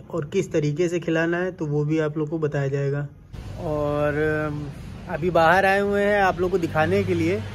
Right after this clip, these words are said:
कि जो अभी हम लोग ने दिया था मुर्गों को खाने को खुराक, वो ख़त्म हो चुकी है, गायब हो चुकी है। ये देखिए, दूर दूर तक आपको कुछ नहीं दिखेगा,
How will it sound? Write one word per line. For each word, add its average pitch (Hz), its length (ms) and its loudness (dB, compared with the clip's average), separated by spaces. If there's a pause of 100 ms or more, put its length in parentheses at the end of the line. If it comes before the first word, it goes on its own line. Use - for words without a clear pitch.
(800)
कि 180 140 2
जो 180 180 6
अभी 185 240 6
हम 185 140 4
लोग 190 120 2
ने 190 200 2
दिया 165 260 4
था 185 160 2
मुर्गों 165 360 -2
को 170 140 -6
खाने 147 360 -2
को 170 120 -6
खुराक, 147 540 0 (1120)
वो 156 100 -2
ख़त्म 180 360 2
हो 175 140 2
चुकी 170 300 -6
है, 180 120 2
गायब 156 340 4
हो 139 100 -2
चुकी 143 280 -6
है। 139 200 -4 (720)
ये 185 160 6
देखिए, 175 260 6
दूर 214 320 4
दूर 233 200 4
तक 214 160 6
आपको 208 240 6
कुछ 214 240 0
नहीं 180 160 6
दिखेगा, 151 440 2